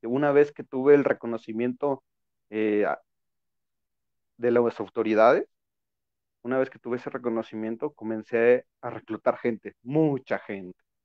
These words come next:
Teníamos treinta personas, veinte personas, desarrollando, haciendo robots, aprendiendo.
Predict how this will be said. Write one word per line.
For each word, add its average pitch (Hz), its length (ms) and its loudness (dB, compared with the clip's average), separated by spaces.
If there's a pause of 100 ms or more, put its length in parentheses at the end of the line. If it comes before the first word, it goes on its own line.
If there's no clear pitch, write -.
(400)
Teníamos 120 540 -2 (140)
treinta 113 360 -6
personas, 110 580 -10 (120)
veinte 117 280 -10
personas, 120 680 -12
desarrollando, 110 960 -4 (240)
haciendo 113 400 -2
robots, 110 580 4
aprendiendo. 113 840 -4